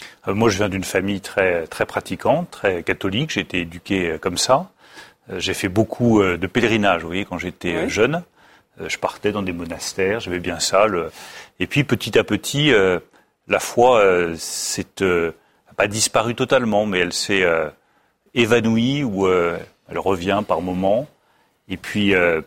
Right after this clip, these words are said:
Speaker 1: Paul, lui, est quelqu'un de, de profondément croyant, quelqu'un qui, euh, voilà, il croyait profondément, tout en ayant, évidemment, euh,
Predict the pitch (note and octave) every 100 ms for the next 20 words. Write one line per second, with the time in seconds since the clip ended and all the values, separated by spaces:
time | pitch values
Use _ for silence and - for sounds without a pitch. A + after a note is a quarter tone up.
0 | _ A2+ D#3+ A2 F#2+ C3 F3 D3 - E2+
1 | F#2 F2 C#3 F#2+ - F2+ - A2+ A2+ G#2
2 | A#2+ C3 - C#3 B2 G2+ A2+ - _ E2+
3 | D#2 A2 B2 - F2+ E2 D#2+ D2 _ _
4 | _ F#2 F#2 F2+ - G2+ G2+ A#2+ - -
5 | A2+ A#2 G2+ F#2+ A2 E3 F3+ _ _ _
6 | _ - C3 A#2+ A2 G#2 A#2+ C3+ G2+ G#2
7 | G2 A#2 B2 F#2